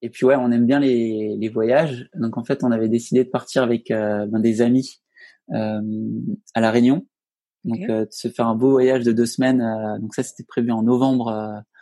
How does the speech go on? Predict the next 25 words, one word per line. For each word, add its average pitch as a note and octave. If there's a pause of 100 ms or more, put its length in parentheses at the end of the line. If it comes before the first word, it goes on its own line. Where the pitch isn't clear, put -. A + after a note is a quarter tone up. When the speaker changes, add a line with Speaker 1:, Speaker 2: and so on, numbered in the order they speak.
(160)
Speaker 1:
on A#2
l'a A#2
fait A#2
en A#2
novembre, A#2+
euh, G#2+
deux A2
mille A2
dix-neuf. A#2+ (960)
Et C3
puis, D#3+ (100)
euh, A2+ (340)
nos A#2
amis C#3+
nous A#2
annoncent, A#2+
euh, G#2 (760)
un A#2+
mois C3
avant A2+
qu'on -
parte C#3 (180)
qu'elle B2
est B2+
enceinte. A2+